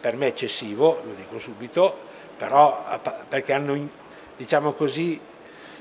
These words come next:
sono andati dietro alla, alla prescrizione che impone la valutazione preventiva dei rischi. In realtà qua avrebbero potuto utilizzare un'altra norma del testo unico che prevede di dare a disposizione dei lavoratori delle macchine, chiamiamole a norme,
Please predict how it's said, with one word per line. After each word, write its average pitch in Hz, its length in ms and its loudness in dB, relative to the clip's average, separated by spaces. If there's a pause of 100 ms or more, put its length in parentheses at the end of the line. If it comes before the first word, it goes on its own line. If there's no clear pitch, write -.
(220)
sono 156 220 0
andati 151 340 4
dietro 147 640 4
alla, 123 720 2
alla 123 260 -4
prescrizione 151 800 0
che 143 120 -6
impone 151 460 2
la 143 80 6
valutazione 139 500 0
preventiva 131 340 -4
dei 131 160 0
rischi. 151 260 -4
In 120 60 0
realtà 117 260 -2
qua 131 120 2
avrebbero 123 280 0
potuto 113 400 -12
utilizzare 117 560 -2 (380)
un'altra 131 340 2
norma 151 300 2
del 113 80 -4
testo 127 320 -4
unico 127 260 -4
che 127 120 -4
prevede 131 520 -2
di 117 80 -12
dare 127 580 0 (760)
a 131 80 -4
disposizione 123 500 -6
dei 123 80 -2
lavoratori 113 440 -2
delle 113 200 0
macchine, 120 420 -6
chiamiamole 120 520 -4
a 113 40 0
norme, 127 680 -2